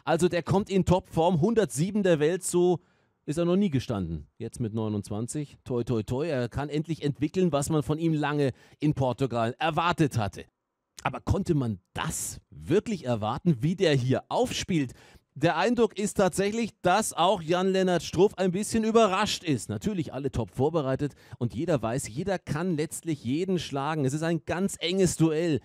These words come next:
in dieser Auseinandersetzung Portugal gegen Deutschland. Und die Portugiesen kämpfen um Historisches, nämlich um die erste Teilnahme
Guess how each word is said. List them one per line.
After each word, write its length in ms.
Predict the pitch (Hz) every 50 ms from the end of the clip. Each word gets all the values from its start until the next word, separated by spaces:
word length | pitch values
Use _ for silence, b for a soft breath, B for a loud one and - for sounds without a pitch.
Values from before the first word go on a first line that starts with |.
| B B B B B
in 140 | - 123
dieser 260 | 123 131 123 123 131 131
Auseinandersetzung 840 | 135 123 135 127 135 147 147 139 123 139 131 123 - 127 139 127
Portugal 720 | - - 143 151 156 - 165 147 - 135 135 135 135 139 131
gegen 420 | - - 143 165 - 156 143 135
Deutschland. 640 | - 123 127 139 139 - - 151 143 156 170 160 - b b b
Und 120 | - 131 135
die 60 | 160
Portugiesen 720 | 156 170 147 160 139 127 175 202 170 180 196 190 165 -
kämpfen 400 | - - 165 190 185 - 208 202
um 120 | 160 170
Historisches, 840 | 156 160 175 165 - - 143 156 185 190 170 127 - 147 143 127 -
nämlich 340 | 135 135 143 143 135 - -
um 120 | 131 127
die 120 | 127 139 147
erste 340 | 127 127 135 - - 135
Teilnahme 640 | - - 117 117 123 127 127 123 127 127 127 120 110